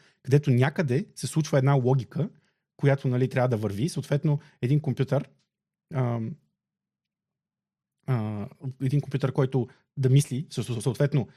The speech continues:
нали, къ-, ние казваме, когато се лезе слънцето, пусни лампата. Ама колко е часа? Нали? А, шест тридесет и пет залязло ли е слънцето? Шест тридесет и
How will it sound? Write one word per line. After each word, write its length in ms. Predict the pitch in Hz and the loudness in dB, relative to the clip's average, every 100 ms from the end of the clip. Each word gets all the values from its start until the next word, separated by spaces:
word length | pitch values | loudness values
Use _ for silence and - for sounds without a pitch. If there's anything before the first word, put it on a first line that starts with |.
| _ - | _ -4
нали, 200 | 120 123 | -2 0
къ-, 200 | 127 - _ _ _ _ _ - | -2 -4 _ _ _ _ _ 0
ние 180 | 147 151 | 2 4
казваме, 340 | 143 135 117 | 2 2 -2
когато 340 | - 139 135 - | 0 -2 0 0
се 100 | 127 | 2
лезе 180 | 131 | 2
слънцето, 360 | - 147 151 196 | 2 -2 -2 -8
пусни 300 | - 147 156 | -8 -2 2
лампата. 400 | 139 113 - - _ _ _ | 4 2 -6 -20 _ _ _
Ама 160 | 120 113 | -4 -2
колко 200 | 110 139 | 0 0
е 40 | |
часа? 260 | 131 - 147 - - | -2 -2 -6 -8 -8
Нали? 260 | 117 98 95 _ - | -6 -4 -8 _ -8
А, 220 | 123 117 | -4 -4
шест 220 | - 147 | 0 0
тридесет 200 | 151 147 | 2 2
и 60 | 131 | 0
пет 200 | - 107 | -2 -2
залязло 320 | 107 107 131 | 0 -2 0
ли 40 | 175 | -2
е 40 | |
слънцето? 320 | 147 104 - | 0 -2 -4
Шест 220 | - 104 | -10 -8
тридесет 280 | - 110 - | -6 -8 -6
и 180 | 123 | -6